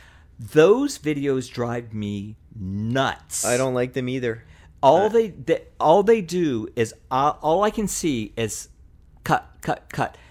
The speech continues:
Speaker 1: That person cut seven times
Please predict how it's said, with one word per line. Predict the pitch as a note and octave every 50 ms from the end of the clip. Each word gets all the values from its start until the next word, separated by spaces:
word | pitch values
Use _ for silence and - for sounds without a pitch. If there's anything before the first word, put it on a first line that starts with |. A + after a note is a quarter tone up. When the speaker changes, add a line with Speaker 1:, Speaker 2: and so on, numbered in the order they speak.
| - _
Speaker 1:
That | - C3+ E3 G3+ - -
person | - - G#3 G3+ F#3+ - - - F3 E3 D#3+
cut | D3+ - - - - E3+ D3 A2 E2 C2+ - _ - - _ _ _ _ _ _ _ _ _ _ _
seven | - - - - - F3+ E3+ F3+ F#3+ G3 F#3+
times | F3 - - E3+ D3 B2 G#2 F#2+ F2+ F2+ F2 G2 G2 - -